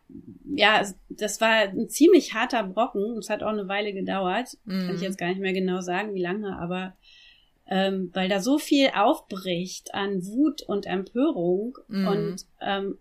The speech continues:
Speaker 1: Angst, äh, dass man, ähm, natürlich alles andere will, als sich damit auseinandersetzen, aber du kommst da ja nicht mehr raus.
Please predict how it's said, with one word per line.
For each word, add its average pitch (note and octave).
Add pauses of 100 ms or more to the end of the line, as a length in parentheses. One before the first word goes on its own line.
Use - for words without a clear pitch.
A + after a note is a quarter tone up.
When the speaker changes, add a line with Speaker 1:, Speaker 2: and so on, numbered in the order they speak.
(140)
Speaker 1:
Angst, A#3+ (760)
äh, G3
dass G3
man, G#3 (420)
ähm, G3+
natürlich A#3+ (120)
alles A3
andere A#3+
will, F#3
als F#3+
sich F#3+
damit F#3+
auseinandersetzen, F#3
aber F3
du F#3 (180)
kommst A3+
da G#3
ja F#3+
nicht F#3+
mehr F#3+
raus. F#3